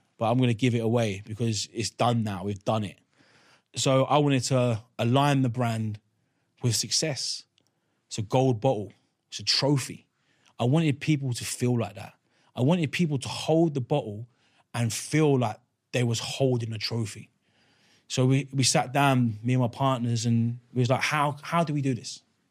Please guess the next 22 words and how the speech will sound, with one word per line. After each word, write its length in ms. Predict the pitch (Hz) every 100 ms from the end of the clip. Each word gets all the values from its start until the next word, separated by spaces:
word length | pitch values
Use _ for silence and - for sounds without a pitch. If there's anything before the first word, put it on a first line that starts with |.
| _
How 220 | - 180
can 180 | 185 190
we 80 | 156
achieve 360 | 131 135 131 117
that? 200 | - - _ _ _ _
We 80 | -
don't 300 | 147 208 233
have 240 | 175 180 170
much 240 | 147 -
money 220 | 143 120
to 100 | 104
spend. 400 | 98 101 87 - - _ _ _ _ _ _ _ _ -
We 120 | 131
have 320 | 123 175 156
to 80 | -
make 240 | 139 143 131
this 180 | 120
feel 300 | - 131 120
natural 680 | 113 120 160 170 - 131 120
and 80 | 123
organic." 440 | 117 107 160 104 - _ _ _ _ _ _ _ _ -
So 640 | - 127 131 131 127